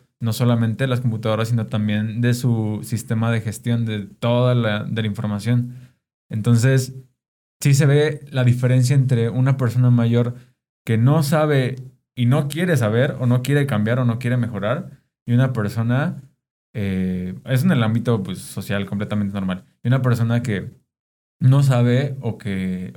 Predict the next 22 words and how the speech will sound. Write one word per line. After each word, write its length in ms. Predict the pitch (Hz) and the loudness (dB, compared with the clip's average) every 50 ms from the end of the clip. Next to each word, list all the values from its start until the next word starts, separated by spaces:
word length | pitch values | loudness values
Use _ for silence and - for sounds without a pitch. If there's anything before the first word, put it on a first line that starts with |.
| - | -16
o 200 | - 95 73 98 | -16 -14 -14 -12
que 120 | - - 110 | -8 -6 -6
le 80 | 104 | -4
faltan 260 | - 120 117 127 131 127 | -4 -4 -2 -2 -2 -2
cositas 380 | 127 117 107 104 107 120 110 | -2 -4 -6 -2 -2 -4 -4
para, 320 | - - 101 95 92 92 - | -2 -4 -4 -4 -4 -6 -6
para 200 | 101 98 98 95 | -8 -8 -8 -6
poder 160 | - 107 104 | -6 -6 -4
mejorar, 440 | 110 110 107 107 101 101 113 143 135 - - - _ _ - _ _ _ _ _ _ _ _ _ _ - | -4 -4 -4 -2 0 0 -2 -2 -6 -12 -18 -20 _ _ -20 _ _ _ _ _ _ _ _ _ _ -2
y 100 | 147 139 | 2 2
sí 300 | 139 139 165 208 202 - | 2 4 4 2 2 0
quiere 180 | - 160 143 120 | -2 0 0 0
hacerlo, 520 | 104 - 123 127 127 123 107 98 90 92 - | 0 0 0 0 0 0 -4 -4 -6 -6 -6
y 120 | 104 98 | -8 -8
sí 240 | - - - 143 143 | -8 -2 2 2 4
le 160 | 151 151 131 | 4 4 2
echa 220 | 123 120 - 117 113 | 2 2 0 0 0
ganas, 420 | 113 113 117 120 123 123 123 127 | 0 2 2 2 2 2 0 0
y 80 | 120 - | -2 -4
sí 120 | - - | -4 -2
te 100 | 123 127 | 0 0
escucha, 560 | 120 123 - 123 117 113 - 117 113 117 123 | -2 -2 0 -2 -2 0 0 -2 -2 -2 -4